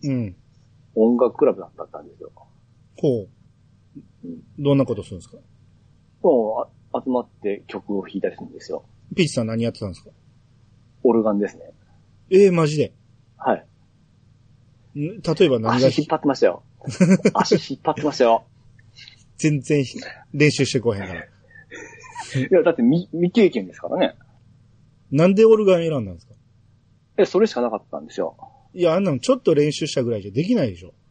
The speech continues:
Speaker 2: うん。
Speaker 1: <laughs> ご-、ごっつ基本の基本からやっていかんと、
Speaker 2: あの、
Speaker 1: あんな。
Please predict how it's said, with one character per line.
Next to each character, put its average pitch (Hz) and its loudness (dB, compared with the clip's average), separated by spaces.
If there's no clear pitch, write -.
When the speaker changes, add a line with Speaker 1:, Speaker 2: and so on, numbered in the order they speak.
Speaker 2:
う - -2
ん。 87 -10
Speaker 1:
<laughs> 131 -10
ご-、 147 2
ご 139 2
っ 214 0
つ - -14
基 190 -6
本 190 -2
の 190 -2
基 - -6
本 185 -2
か 170 0
ら 113 -2
や 110 -4
っ 110 -12
て 123 -8
い 110 -8
か 113 -8
ん 107 -10
と、 107 -8
Speaker 2:
あ - -4
の、 104 -6
Speaker 1:
あ 98 -12
ん 101 -14
な。 98 -20